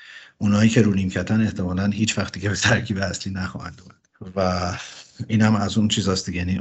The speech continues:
من همونقدر که امیدوار می‌کنم آرسنال تابستونی خوبی داشته باشه، نگران می‌کنه که اگه بازیکن نخرن همچنان این مسئله وجود داره.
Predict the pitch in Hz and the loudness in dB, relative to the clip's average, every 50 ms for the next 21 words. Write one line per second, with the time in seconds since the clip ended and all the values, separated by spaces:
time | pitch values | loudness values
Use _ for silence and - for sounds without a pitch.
0 | - 107 104 107 110 110 110 110 113 120 117 113 110 110 107 107 - 123 104 95 | 2 4 4 6 6 6 4 6 6 6 6 6 6 4 2 2 4 2 2 2
1 | 95 - 110 113 107 107 98 - 95 95 92 92 - - 95 92 92 - 98 95 | 2 4 4 4 4 4 2 0 -2 -2 -2 -4 -4 -4 -4 -4 -4 -2 -2 -2
2 | 95 92 - 101 95 92 - 101 95 92 95 92 - - 95 92 95 92 - - | 0 -2 -2 -2 -4 -4 -2 -4 -4 -2 -2 -4 -4 -4 -4 -6 -4 -2 -2 0
3 | 107 117 123 117 120 110 95 95 95 101 104 113 113 - 113 113 110 - 98 90 | 2 4 4 6 6 6 4 2 0 0 0 -2 0 2 2 2 2 2 0 0
4 | 90 101 95 - 95 92 85 - - 92 90 92 90 87 - - 90 92 98 104 | 0 -2 -4 -2 -2 -2 -2 -2 -4 -4 -2 -2 -4 -4 -4 -6 -6 -4 -6 -6
5 | 104 123 - _ _ - 101 92 90 - 87 92 92 92 95 101 - - _ - | -8 -10 -12 _ _ -4 -4 -2 -2 -2 -4 -4 -4 -4 -4 -6 -8 -10 _ -2
6 | 104 92 95 - - 87 87 92 95 - - - _ - - - | 0 0 0 0 -2 -6 -8 -8 -10 -12 -14 -16 _ -20 -20 -20